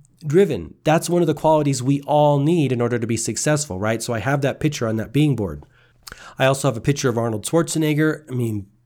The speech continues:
the hugely driven individual. So those kind of things will,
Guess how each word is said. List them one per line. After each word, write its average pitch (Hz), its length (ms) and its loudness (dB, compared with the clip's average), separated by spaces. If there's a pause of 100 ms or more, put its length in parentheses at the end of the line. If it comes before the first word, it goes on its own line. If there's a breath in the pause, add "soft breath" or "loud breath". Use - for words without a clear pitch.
(160)
the 117 180 -2
hugely 139 1400 -2 (240 loud breath)
driven 123 400 0
individual. 110 640 -2
So - 200 -2
those 170 240 0
kind 180 160 0
of 147 100 -2
things 165 320 0
will, 123 300 0